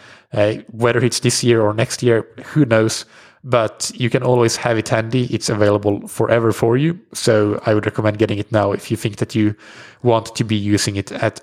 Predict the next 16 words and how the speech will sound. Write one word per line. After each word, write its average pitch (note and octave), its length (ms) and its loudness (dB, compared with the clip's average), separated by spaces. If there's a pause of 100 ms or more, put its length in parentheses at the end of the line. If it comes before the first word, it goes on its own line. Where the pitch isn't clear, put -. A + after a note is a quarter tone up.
some - 540 -4
point. - 420 -4 (840)
On F3+ 180 -2
Monday, E3+ 480 2
I'm C3 180 -2
interviewing A#2 520 -2 (120)
Coach B2+ 380 0
Julie A2+ 300 0
Benson, D#3 420 0
who B2 260 0
is, A#2+ 380 0
uh, A2 340 4 (220)
incidentally D3 640 0
a A2+ 80 4
running A#2+ 260 2
coach. G#2 420 -2